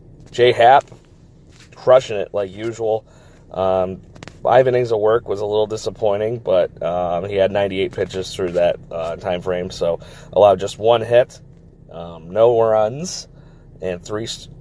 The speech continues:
three walks and four strikeouts. So very good performance for Jay Happ. Uh, very efficient, but just, and I wish he would have gotten later into this game, but that's about really my only gripe with this one. San Juan O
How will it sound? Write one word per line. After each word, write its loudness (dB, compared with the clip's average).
three -2
walks 6
and -10
four 0
strikeouts. -2
So -6
very 2
good -2
performance 0
for -10
Jay -4
Happ. 2
Uh, -4
very 2
efficient, -2
but 0
just, -8
and -6
I 4
wish 2
he -6
would 2
have -2
gotten 4
later -2
into -6
this -12
game, -2
but -8
that's -2
about 2
really 0
my -4
only -4
gripe -4
with -8
this -8
one. -12
San 2
Juan 4
O 6